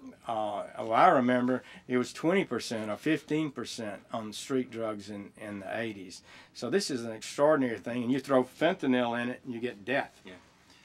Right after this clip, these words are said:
Speaker 2: Let, let, let me make this really clear. The president is absolutely committed, uh,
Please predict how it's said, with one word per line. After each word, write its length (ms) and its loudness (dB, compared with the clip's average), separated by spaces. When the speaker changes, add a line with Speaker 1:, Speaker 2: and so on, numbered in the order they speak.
Speaker 2:
Let, 240 -4
let, 140 -4
let 120 -8
me 60 -6
make 240 -6
this 240 -6
really 340 -4
clear. 340 -6
The 120 -14
president 520 2
is 220 -4
absolutely 680 2
committed, 500 -6
uh, 120 -4